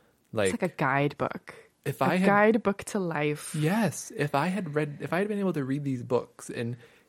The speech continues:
Speaker 2: see some of the things that Charlie and Nick and their friends said about coming out or bullying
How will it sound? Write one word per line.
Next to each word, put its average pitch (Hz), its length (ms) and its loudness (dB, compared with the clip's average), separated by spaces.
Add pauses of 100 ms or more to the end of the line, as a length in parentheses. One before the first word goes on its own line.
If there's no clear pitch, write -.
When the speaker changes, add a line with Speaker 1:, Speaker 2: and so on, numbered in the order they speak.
(160)
Speaker 2:
see 151 400 0
some 131 220 0
of 123 60 -2
the 123 100 2
things 117 260 -2
that - 120 -4
Charlie 110 360 -2
and 98 120 -2
Nick 104 180 -4
and 101 120 -4
their 92 120 -4
friends 98 360 -2
said 92 360 -2
about 92 400 -6
coming 101 480 -8
out 92 420 -4
or 101 100 -2
bullying 95 880 -4